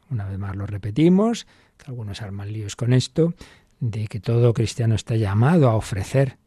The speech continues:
la vida y a orar y a, y a dar culto a Dios, en ese sentido. Sacerdote, profeta, en el sentido de dar testimonio, y rey, en el sentido de extender el reino de Cristo. Pues bien, el carácter de la confirmación sobre todo acentuó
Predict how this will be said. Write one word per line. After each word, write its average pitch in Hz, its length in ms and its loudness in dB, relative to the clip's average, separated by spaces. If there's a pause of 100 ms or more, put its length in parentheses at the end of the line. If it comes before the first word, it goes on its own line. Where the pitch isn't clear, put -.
la 87 180 -8
vida 147 420 -2 (360)
y 117 120 -6
a 85 80 -6
orar 151 460 -2 (420)
y 113 200 -6
a, 104 160 -8
y 107 120 -10
a 92 100 -8
dar 98 180 -4
culto 123 340 0
a 101 60 -4
Dios, 170 380 -2 (200)
en 107 100 -8
ese 98 160 -12
sentido. 156 560 -2 (540)
Sacerdote, 113 640 -4
profeta, 127 640 0
en 170 140 0
el 123 80 -2
sentido 113 420 -4
de 107 80 -4
dar 110 200 -2
testimonio, 147 720 2
y 160 120 4
rey, 113 320 2
en - 320 -16
el - 40 -20
sentido 123 320 0
de 123 40 4
extender 117 340 0
el 113 120 0
reino 110 220 0
de 101 100 -4
Cristo. - 260 -6
Pues 120 180 2
bien, 123 200 4 (460)
el 120 220 0
carácter 143 800 0
de 127 100 0
la 135 120 0
confirmación 147 560 2
sobre 196 280 4
todo 185 220 4
acentuó 160 640 4